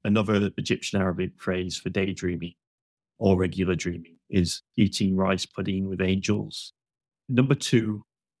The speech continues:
from Mexican Spanish, pondering the crab's immortality. And just as another footnote, another one from Mexico translates to "pondering the whole of the donut." And number one, from Greek, "In his head, three are singing and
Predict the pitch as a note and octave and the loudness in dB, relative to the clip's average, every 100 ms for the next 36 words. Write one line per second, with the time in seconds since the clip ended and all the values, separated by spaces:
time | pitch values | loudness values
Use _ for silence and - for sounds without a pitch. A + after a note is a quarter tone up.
0 | _ _ - G#2 G2 - - G2+ F#2+ G2 | _ _ -2 0 2 -2 -2 0 -2 -4
1 | F#2+ F#2 - - - _ _ B2+ A#2+ A#2+ | -6 -8 -8 -12 -14 _ _ 2 4 4
2 | A#2 A2 G2+ - G#2+ G2+ G2+ - G#2 G2 | 2 2 -2 -2 -2 -2 -4 -6 -2 0
3 | F#2+ F#2 G2 F#2+ F#2+ - G#2 - _ _ | 0 0 -4 -8 -8 -2 -2 -2 _ _
4 | _ _ _ - F#2+ F#2+ G#2+ F#2+ F#2+ F#2 | _ _ _ -6 -4 -2 -2 2 0 0
5 | - - G2+ F2+ F#2 F#2+ F2 G2 F#2 F#2 | -4 -4 0 0 0 -2 0 0 -2 -2
6 | F2 - - - F2+ E2+ F#2 F2 E2 F2 | -4 -4 -6 -2 -2 0 -2 -4 -4 -4
7 | F2 - - F2 E2 - _ _ _ _ | -4 -8 -4 -4 -4 -12 _ _ _ _
8 | - G#2+ G2 F#2+ F2+ F#2 - F#2 F#2 E2+ | 0 2 2 0 -2 -4 -4 -4 -4 -6
9 | F#2 A2+ B2+ C#3 D3 - _ _ _ _ | -4 2 4 4 0 -4 _ _ _ _
10 | _ G2+ G2 G#2+ F3 C#3 G#2 G#2 G2+ G2 | _ 0 2 4 4 4 2 0 0 -4
11 | _ _ _ - D3+ C3+ A#2+ G#2+ G2+ - | _ _ _ 0 4 4 2 0 0 -6
12 | - _ _ _ _ _ _ B2 A#2 A#2+ | -20 _ _ _ _ _ _ 0 2 4
13 | G#2+ - F#2+ F2+ - - - G2+ F#2 - | 2 2 0 -2 -6 -8 0 2 2 0
14 | F#2+ F2+ F2+ F#2 F#2 F2 F2+ | -2 0 -2 -6 -8 -8 -8